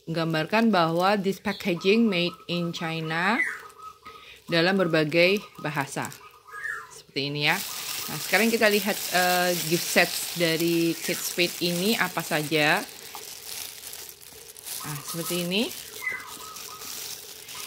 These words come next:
Gift setsnya terdiri dari jam tangan dan juga earrings. Di bagian dalam kotak ini kita disediakan ada, eh, pitah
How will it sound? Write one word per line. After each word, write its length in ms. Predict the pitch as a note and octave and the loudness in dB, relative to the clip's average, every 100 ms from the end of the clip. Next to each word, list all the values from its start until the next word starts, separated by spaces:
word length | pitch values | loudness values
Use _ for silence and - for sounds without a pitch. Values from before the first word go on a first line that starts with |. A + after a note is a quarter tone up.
| - - | -10 -6
Gift 160 | F#3 F3 | -4 -2
setsnya 720 | - F#3+ - - G#3 A3 D#4 | 2 2 2 -4 4 4 4
terdiri 480 | D4+ F3+ F#3 F#3+ A#3 | 0 0 2 4 6
dari 240 | G3 F3+ | 6 4
jam 240 | E3+ E3+ E3+ | 2 0 0
tangan 480 | D3+ D3+ D#3+ G#3 | -2 -2 0 2
dan 240 | A#3 F#3 F3 | 4 2 2
juga 240 | E3+ E3+ - | 2 2 2
earrings. 880 | F3 E3 D#3 C#3+ C#3 C#3 - - - - - - - - | 2 0 0 -2 -4 -8 -10 -10 -10 -8 -6 -8 -10 -4
Di 160 | F#3 | 0
bagian 480 | F3+ F3+ E3+ F3+ F3+ | 4 4 6 4 4
dalam 240 | F3 F3 | 4 4
kotak 400 | E3+ E3+ - E3+ - | 2 -2 0 -4 -4
ini 560 | E3 D#3 D#3+ F#3 G#3+ B3 | -6 -4 -2 2 2 2
kita 320 | G3 F3+ G#3 | 0 2 2
disediakan 640 | G3 F#3+ F3 E3 D3 F#3 G3+ - | 2 0 4 4 6 2 2 0
ada, 480 | E3+ D#3 E3+ F3 E3+ | 0 2 4 4 2
eh, 400 | - E3+ E3 E3 - | -2 -2 0 -2 -2
pitah 400 | F3 - F3+ | -4 2 2